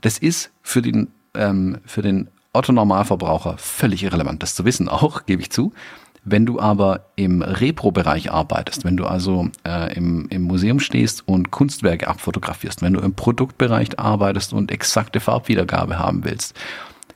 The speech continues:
da wird's ein Thema. Und dann kommt genau die, kommt so eine Technologie natürlich zum Einsatz. Und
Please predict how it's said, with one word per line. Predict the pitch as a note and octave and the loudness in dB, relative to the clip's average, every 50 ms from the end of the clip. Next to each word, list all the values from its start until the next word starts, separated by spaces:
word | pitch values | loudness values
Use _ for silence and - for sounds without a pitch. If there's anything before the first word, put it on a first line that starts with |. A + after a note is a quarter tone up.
| _ _ | _ _
da | - F#2+ F#2+ B2+ D3 D#3+ C3+ A2 G#2+ | 0 2 2 4 2 2 2 2 0
wird's | A#2 - - | -2 0 2
ein | - A2 | 0 2
Thema. | - G2+ F2+ F2 D#2 D2 D2+ D#2+ - _ _ _ _ _ _ _ _ _ _ - - - | 4 4 4 4 2 0 -2 -6 -12 _ _ _ _ _ _ _ _ _ _ -20 -4 0
Und | - F#2 - - | 0 0 2 2
dann | F2+ G#2+ G#2+ | 2 2 2
kommt | - G#2+ G2 G2 | 2 2 4 4
genau | F#2 F#2 F2 F2 | 4 4 4 4
die, | F2 F2+ F2+ E2+ - - - - _ | 2 0 -2 -2 -6 -12 -20 -16 _
kommt | - F#2 F2+ F2 | 0 2 2 2
so | - F2+ F#2 F#2+ | 2 2 2 4
eine | F#2 F#2 F2+ F2+ | 4 4 4 2
Technologie | - - G#2+ - - E2+ D#2+ E2+ F2 | 0 -4 -4 -4 -4 -2 0 0 0
natürlich | E2+ E2 - - E2+ - | 0 0 -2 -4 -4 -2
zum | - - - | -4 -4 -4
Einsatz. | - B2+ - - - D#2+ - - - - - - - - - - - - - - _ | -2 -4 -4 -4 -4 -6 -8 -10 -12 -12 -14 -14 -14 -14 -16 -16 -18 -20 -20 -6 _
Und | A2+ G#2+ G2 F#2 - - | 2 2 2 2 -2 -10